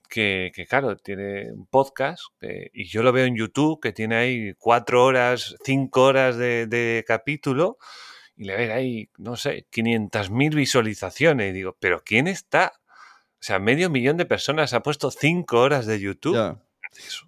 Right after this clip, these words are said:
Speaker 2: Yo imagino que se lo pone en la tele, pero bueno, también como está ahora Twitch, pues
Speaker 1: Pero
Speaker 2: Twitch
Speaker 1: cinco
Speaker 2: también
Speaker 1: horas de tele,
Speaker 2: Sí,
Speaker 1: de YouTube,
Speaker 2: sí, sí.
Speaker 1: o sea.
Speaker 2: Hola, no sé, no sé cómo lo hace. La gente también en Twitch se engancha horas y horas y horas. Es que al final están educando a la gente a ver mucho vídeo.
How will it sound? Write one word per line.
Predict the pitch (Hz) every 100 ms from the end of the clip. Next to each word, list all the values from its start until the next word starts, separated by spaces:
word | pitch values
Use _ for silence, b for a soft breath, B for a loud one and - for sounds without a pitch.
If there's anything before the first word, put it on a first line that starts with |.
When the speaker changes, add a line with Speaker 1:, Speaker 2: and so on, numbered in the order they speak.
| _
Speaker 2:
Yo | 127
imagino | 135 127 131
que | 143
se | 117
lo | 98
pone | 110 123
en |
la | 101 -
tele, | 113 123
pero | 104 87
bueno, | 117 120
también | 104 98 101 107
como | 120 101
está | - 110
ahora | 113 117 117 117 113 113 113
Twitch, | 123 131 131 - - _ _
pues | -
Speaker 1:
Pero | 113
Speaker 2:
Twitch | 107
Speaker 1:
cinco | 127 131 135
Speaker 2:
también | 170
Speaker 1:
horas | 190 185
de | 147
tele, | 127 165 196 - - _ _ _ _ _
Speaker 2:
Sí, | - 143
Speaker 1:
de | 110
YouTube, | 107 110 120 196 165 87 135
Speaker 2:
sí, | -
sí. | 113
Speaker 1:
o |
sea. | - 113 95 - - -
Speaker 2:
Hola, | 113 101 -
no | 123
sé, | 123 -
no | 135
sé | 143
cómo | 120
lo | 127
hace. | 131
La | 104
gente | 120 113 131
también | 139 127 131
en | 120
Twitch | 135 139
se | 175
engancha | 160 131 113 123
horas | 120 120 117
y | 113
horas | 113 117
y | 113
horas. | 139 117 117
Es | 113
que | 131
al |
final | 127 120 143
están | 139 117 127
educando | 135 131 135 131
a |
la | 123
gente | - 123 147
a |
ver | 143 123
mucho | 117 117 117
vídeo. | 127 139 -